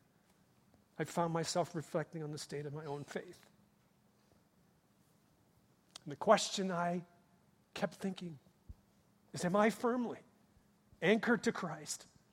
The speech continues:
to the Holy Scriptures, to the gospel, or am I drifting? Because the longer one drifts, the further one goes, and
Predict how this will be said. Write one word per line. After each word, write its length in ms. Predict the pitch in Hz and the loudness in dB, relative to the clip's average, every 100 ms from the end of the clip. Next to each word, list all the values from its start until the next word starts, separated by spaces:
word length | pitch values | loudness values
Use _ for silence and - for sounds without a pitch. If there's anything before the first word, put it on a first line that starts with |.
| _ _ _ _ - | _ _ _ _ 4
to 100 | 185 | 8
the 100 | 190 | 10
Holy 240 | 220 220 | 10 8
Scriptures, 520 | - - 226 - 160 | 6 6 6 4 0
to 120 | - 190 | 4 4
the 80 | |
gospel, 420 | 165 175 160 - 143 | 6 4 2 -2 0
or 100 | 156 | 0
am 100 | 160 | 0
I 120 | 185 | -2
drifting? 420 | 156 143 - - - _ _ _ _ _ _ _ _ _ - _ _ _ _ _ _ _ _ - | -4 -8 -12 -20 -20 _ _ _ _ _ _ _ _ _ -20 _ _ _ _ _ _ _ _ -4
Because 200 | 151 165 | 2 4
the 80 | 156 | 4
longer 340 | 151 170 170 | 6 6 6
one 200 | 165 165 | 4 2
drifts, 480 | 147 160 131 - - - _ - _ _ _ _ _ _ | 2 0 0 -4 -12 -16 _ -20 _ _ _ _ _ _
the 80 | - | -8
further 360 | - 175 170 160 | 0 2 2 2
one 220 | 151 147 | 2 2
goes, 440 | 147 170 135 135 | 4 4 4 0
and 80 | 180 | -4